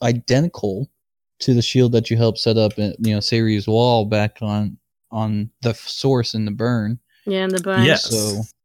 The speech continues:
Speaker 1: you know,
Speaker 2: It's honeycombs.
Speaker 1: Yeah, the honeycombs. It's
Speaker 2: Honeycombs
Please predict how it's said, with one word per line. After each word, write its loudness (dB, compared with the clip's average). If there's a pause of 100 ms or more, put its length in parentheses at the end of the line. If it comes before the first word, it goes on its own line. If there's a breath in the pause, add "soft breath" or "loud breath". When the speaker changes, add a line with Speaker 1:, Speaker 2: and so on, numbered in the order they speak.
(260)
Speaker 1:
you 2
know, 4
Speaker 2:
It's 0
honeycombs. -2 (440)
Speaker 1:
Yeah, 2
the 0
honeycombs. 0 (340 soft breath)
It's 2
Speaker 2:
Honeycombs 4